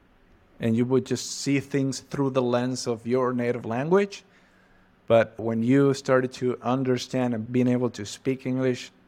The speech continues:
that got expanded a lot. And I really love it when people are able and they transform themselves into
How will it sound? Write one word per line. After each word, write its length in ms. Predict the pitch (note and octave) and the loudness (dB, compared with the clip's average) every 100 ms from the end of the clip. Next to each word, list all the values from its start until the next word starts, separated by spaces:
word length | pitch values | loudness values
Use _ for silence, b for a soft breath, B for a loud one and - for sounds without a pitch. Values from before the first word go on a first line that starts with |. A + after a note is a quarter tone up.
| _ - | _ -2
that 360 | B2+ A#2+ C3 | 2 2 0
got 300 | C3 A#2 - - | -2 0 -2 -10
expanded 1080 | G#2+ - - - - C3+ C3 B2+ A2 - - _ b b b b b b b _ - _ _ - | -18 -14 -16 -16 -10 -6 -4 -4 -6 -8 -14 _ b b b b b b b _ -20 _ _ 2
a 100 | G#2 | 4
lot. 340 | A2 G#2+ G2 - | 6 4 -2 -8
And 360 | A2 G#2 G2+ - b b b b b _ _ - | -8 -6 -8 -12 b b b b b _ _ -6
I 80 | A2+ | 0
really 280 | A#2 C#3 C3+ | 4 6 6
love 280 | B2+ B2+ B2+ | 8 8 6
it 160 | A#2+ | 2
when 160 | C3 A2+ | -2 -2
people 420 | A#2+ B2 A#2+ A#2 | -2 -2 -2 -2
are 200 | A#2+ C3 - | 2 2 2
able 460 | B2 B2 A2+ A2 | -2 -2 -4 -6
and 280 | G2 G2+ G#2 - | -4 -4 -6 -2
they 120 | D3 | 0
transform 600 | C#3+ - C3+ B2+ D3 C#3+ | 0 -2 -4 -4 -4 -2
themselves 760 | C3 B2+ A#2+ - A#2+ A#2+ B2+ - b b b b _ - | 2 2 0 -4 -6 -8 -8 -18 b b b b _ 0
into 680 | C3 B2 B2 - B2 A2+ | 2 2 -2 -2 -2 -2